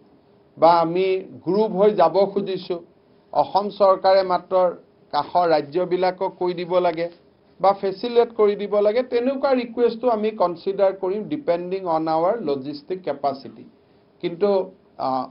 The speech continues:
এনেকে হয়তো ক'তো আমাৰ block এটা, কালি যদি কয় যে, "আমি ছিকিমৰ মণিপালত আছোঁ, এশজন student একেলগে আহিব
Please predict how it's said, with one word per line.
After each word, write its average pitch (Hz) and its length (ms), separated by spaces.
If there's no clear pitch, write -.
এনেকে 180 400
হয়তো 185 300
ক'তো 175 360
আমাৰ 180 300
block 147 360
এটা, 160 240
কালি 151 300
যদি 170 260
কয় 170 220
যে, 165 140
"আমি 170 360
ছিকিমৰ 175 460
মণিপালত 165 640
আছোঁ, 156 380
এশজন 156 480
student 165 460
একেলগে 156 460
আহিব 127 320